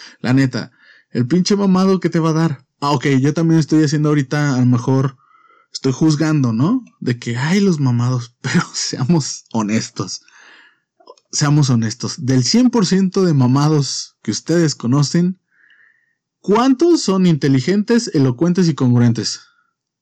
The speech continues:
El cinco por ciento, a lo mucho. Y esa es una cifra preocupante porque, pues, digamos que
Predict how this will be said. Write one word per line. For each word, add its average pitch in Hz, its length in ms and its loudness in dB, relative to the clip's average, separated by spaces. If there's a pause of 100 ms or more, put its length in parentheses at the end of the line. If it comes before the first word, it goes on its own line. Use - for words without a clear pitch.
(600)
El 151 160 0
cinco 247 260 2
por 226 160 0
ciento, 202 580 0 (240)
a 139 140 -4
lo 147 140 2
mucho. 185 580 2 (720)
Y 139 200 2
esa 196 180 2
es 208 120 0
una 214 540 2
cifra 175 420 -2
preocupante 156 600 -2
porque, 120 560 -4 (1700)
pues, 151 360 0
digamos 151 500 0
que 123 640 2